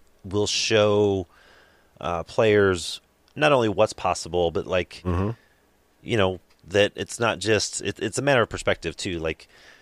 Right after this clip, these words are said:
Speaker 1: a lot of players, and I'm guilty of this to a certain extent, like, when you hear, you know, "What's a good mid-range?" Well, it's probably Boros.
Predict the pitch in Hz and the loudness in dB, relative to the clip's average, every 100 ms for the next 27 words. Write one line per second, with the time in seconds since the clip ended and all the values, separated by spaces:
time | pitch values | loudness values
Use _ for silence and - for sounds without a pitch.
0 | _ _ _ _ - 101 98 98 - 101 | _ _ _ _ 0 6 6 6 2 4
1 | 104 123 165 113 98 87 90 85 82 - | 4 6 4 2 0 0 -2 -2 -2 -4
2 | 87 98 78 - 98 101 95 90 98 101 | -2 -4 -6 -6 -4 -2 -4 -4 -2 -2
3 | 101 98 98 98 92 85 135 - 113 117 | 0 2 2 0 -2 -4 -4 -6 -6 -6
4 | 104 101 87 80 82 117 151 110 - 131 | -4 -6 -4 -6 -2 2 2 0 0 0
5 | 92 92 87 82 90 - | 0 -2 -4 -4 -10 -18